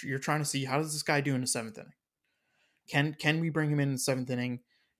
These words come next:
Does his stuff tick up a little bit? He was a reliever for a, a big portion of his career. Uh, and I think it's something worth trying now. They've talked about how they wanted to go back to a five-man rotation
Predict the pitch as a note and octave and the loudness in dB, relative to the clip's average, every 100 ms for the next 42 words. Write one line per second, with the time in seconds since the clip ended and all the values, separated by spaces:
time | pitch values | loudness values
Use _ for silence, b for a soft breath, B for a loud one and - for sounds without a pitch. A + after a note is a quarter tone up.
0 | - C#3 C#3+ D3 - C#3 - - C#3+ B2+ | 0 2 2 2 2 0 -2 -6 -2 0
1 | B2+ B2 A#2+ A#2+ A#2+ - _ _ _ _ | 0 -2 2 2 0 -6 _ _ _ _
2 | _ _ _ - C#3+ B2+ A#2+ C#3 D#3 D3+ | _ _ _ 2 4 4 4 6 6 6
3 | B2+ A2+ A2 B2 A2 - _ - D#3+ D3+ | 2 2 -2 -6 -8 -16 _ 2 2 2
4 | - D#3 C#3+ D#3 C3 - B2+ D3 F#3 F#3+ | 2 2 2 0 -2 -4 -6 -4 -4 -6
5 | - _ _ _ _ - - - - - | -12 _ _ _ _ -16 -12 -12 -10 -12
6 | - _ _ _ _ _ _ _ _ _ | -14 _ _ _ _ _ _ _ _ _
7 | _ _ _ _ - B2+ C3 C3+ E3 D#3+ | _ _ _ _ -4 0 2 2 0 0
8 | D#3 E3 D3+ C3+ B2 B2+ C3+ - - C#3+ | 0 2 2 2 0 0 -2 -4 -2 0
9 | C3 A#2 A2+ A#2+ B2 - C3 B2+ D3 D3 | 0 -2 -2 -2 -4 2 2 4 4 4
10 | D3 C#3 C#3 C3+ C3 C3 B2+ B2+ B2+ C3 | 4 2 2 2 2 0 0 0 0 -2
11 | B2+ B2+ C3 B2+ A#2+ - B2+ B2 B2+ C3+ | 0 2 0 -2 -4 -2 -2 -2 -6 -8